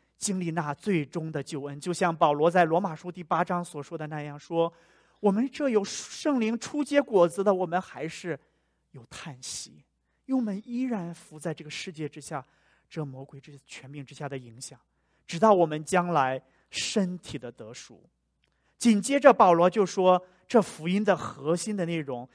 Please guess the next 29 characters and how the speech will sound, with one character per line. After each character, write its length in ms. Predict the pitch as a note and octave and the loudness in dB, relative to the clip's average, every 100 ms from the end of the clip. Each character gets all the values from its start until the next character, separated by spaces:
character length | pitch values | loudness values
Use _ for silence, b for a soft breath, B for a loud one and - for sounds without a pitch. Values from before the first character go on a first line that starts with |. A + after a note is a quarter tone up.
| _ - | _ -8
他 160 | G3 | -6
称 300 | - F#3+ F3 | -6 -8 -14
它 180 | - F3 | -6 -6
是 240 | - D#3 - _ - | -6 -10 -10 _ 0
第 120 | A#3 | 0
一 180 | B3+ C4 | 2 4
要 220 | C4+ F3 | 6 4
紧 220 | - A#2+ | 0 -14
的。 160 | A#2 - _ _ _ _ _ _ _ _ | -16 -20 _ _ _ _ _ _ _ _
第 200 | C4 C#4 | 2 6
一 40 | |
要 180 | D#4 D4+ | 10 10
紧 180 | C#4 F3+ | 10 2
的 80 | D#3+ | 0
是 140 | A3 | -2
什 160 | F3+ C#3+ | -6 -6
么？ 180 | B2+ A#2 _ _ | -8 -10 _ _
就 140 | C#4+ | 4
是 100 | A3 | 4
基 280 | F#3+ G#3+ A3 | 4 2 0
督 260 | G#3+ A3+ A3+ | 0 -2 -2
代 300 | C4 C4+ A3+ | -2 2 2
赎 240 | - G3+ | 2 -6
性 180 | - C4+ | -2 6
的 100 | B3 | 8
死 300 | A#3+ - D3 | 6 0 -8
和 180 | - E3 | 0 0
基 240 | G3 A3 | 2 -2
督 320 | G#3+ A3 G#3+ | 0 2 2